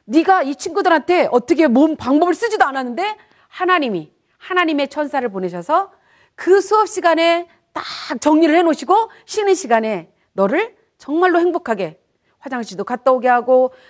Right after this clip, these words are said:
잠시 그 십 분을 행복하게 쉬고 있다가 다음 시간 수업을 너에게 맡게 하실 거야. 그것을 한번 네가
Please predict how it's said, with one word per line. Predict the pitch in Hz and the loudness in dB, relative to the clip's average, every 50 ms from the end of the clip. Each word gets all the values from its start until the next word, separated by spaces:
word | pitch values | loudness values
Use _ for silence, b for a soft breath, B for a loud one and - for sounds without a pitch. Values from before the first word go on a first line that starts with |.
| b b | b b
잠시 | b - - - 320 349 392 392 415 - | b -8 -2 0 0 0 0 0 0 2
그 | 349 339 | 2 0
십 | - - - - | 0 0 -6 -4
분을 | 392 339 320 247 185 151 - - _ - | 0 2 2 2 2 0 -6 -14 _ -8
행복하게 | 415 403 339 381 370 - 277 226 247 226 | -6 -4 -4 -4 -6 -8 -8 -6 -6 -6
쉬고 | - - 294 285 | -6 -8 -8 -8
있다가 | 247 190 - 214 190 202 339 403 440 B B B B | -8 -6 -6 -4 0 2 2 2 2 B B B B
다음 | - - 226 233 220 | -4 -2 0 0 -2
시간 | - - 208 202 | -2 -4 -4 -4
수업을 | 190 - - 285 254 220 349 370 277 165 - b b b b | -4 -4 -6 -6 -4 -4 -2 -4 -4 -4 -6 b b b b
너에게 | - 196 196 190 175 254 285 254 - B B B | -4 -4 -2 -2 -2 -2 -2 -4 -4 B B B
맡게 | - 180 180 - - 226 | -4 -4 -4 -4 -8 -14
하실 | 190 202 - 285 - | -14 -14 -18 -20 -20
거야. | - 190 160 151 151 _ _ _ _ _ _ _ _ _ _ _ _ _ _ _ _ _ _ _ | -20 -20 -20 -20 -20 _ _ _ _ _ _ _ _ _ _ _ _ _ _ _ _ _ _ _
그것을 | - - 269 403 403 - 370 381 | -14 -6 -2 -2 -2 0 -2 -4
한번 | 381 392 403 403 415 370 254 | -4 -2 0 0 0 2 2
네가 | 269 220 320 349 311 196 143 - | 2 2 2 2 2 0 -2 -6